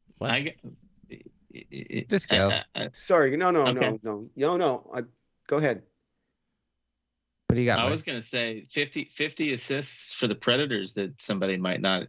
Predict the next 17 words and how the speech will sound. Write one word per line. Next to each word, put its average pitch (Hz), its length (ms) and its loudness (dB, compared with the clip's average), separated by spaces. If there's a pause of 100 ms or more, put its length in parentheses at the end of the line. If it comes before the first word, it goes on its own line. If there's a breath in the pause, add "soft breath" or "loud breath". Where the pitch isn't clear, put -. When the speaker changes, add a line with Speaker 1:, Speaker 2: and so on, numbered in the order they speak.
(120)
Speaker 2:
think 90 220 0
of 101 200 4
is 95 220 0
Ryan 95 280 0
Suter, 110 440 2 (580)
probably. 101 540 2 (1500)
'Cause, 113 240 4
uh, 101 480 0 (920)
uh, 92 520 -2
what's 107 200 -2
his 107 160 -2
nuts 92 200 -2
got 95 180 4
all 92 100 2
the 92 60 -2
glory 101 340 4
back 92 220 0